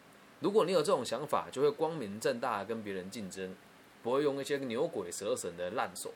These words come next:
段。那什么叫牛鬼蛇神的烂手段呢？就比如说冲康他啦，拍他裸照啦。哦，冲康的普通话意思就是这个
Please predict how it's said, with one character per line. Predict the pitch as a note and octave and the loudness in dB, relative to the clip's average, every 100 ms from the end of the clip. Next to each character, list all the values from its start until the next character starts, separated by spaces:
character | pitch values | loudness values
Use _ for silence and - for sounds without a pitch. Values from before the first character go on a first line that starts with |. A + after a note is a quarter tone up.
| - | -6
段。 | G#2+ - - - - - - | -6 -8 -20 -20 -20 -20 -6
那 | E3 | -4
什 | C#3+ | -2
么 | C#3+ | 2
叫 | D#3+ | 2
牛 | C3+ D#3+ | 2 0
鬼 | C3 G#2 | 0 -2
蛇 | - A2 | -2 -2
神 | A#2+ G#2+ | -2 -4
的 | G2 | -2
烂 | B2 A2 | -2 -4
手 | F#2 D#2+ | -6 -6
段 | A2 F#2+ | -6 -6
呢？ | E2 | -8
就 | E2 G2 | -6 -6
比 | |
如 | F2+ F2 | -6 -6
说 | G2+ G2 G#2 - - - | -2 -2 -4 -8 -20 -4
冲 | C#3 A#2 | -2 -2
康 | A2 A#2 | -4 -4
他 | G#2 A2 | -4 0
啦， | G#2+ G2 F#2+ F#2 F#2+ | 0 0 0 -2 -6
拍 | - A#2+ | -2 -2
他 | B2 A#2 | 0 -2
裸 | A#2 F2+ | -2 -4
照 | E2+ B2+ G#2+ | -2 -2 0
啦。 | F#2 F2+ F2 F#2 - | -2 -4 -6 -10 -8
哦， | G#2 | -6
冲 | G#2 E3 | 0 2
康 | C#3+ D#3 | 2 -2
的 | |
普 | A#2+ F#2+ | -2 -2
通 | A2+ | -2
话 | C3+ | -2
意 | A#2 | -4
思 | G#2+ | -6
就 | A2+ | -8
是 | A2+ | -6
这 | A2 | -4
个 | G#2 F#2+ F2+ | -2 -2 -4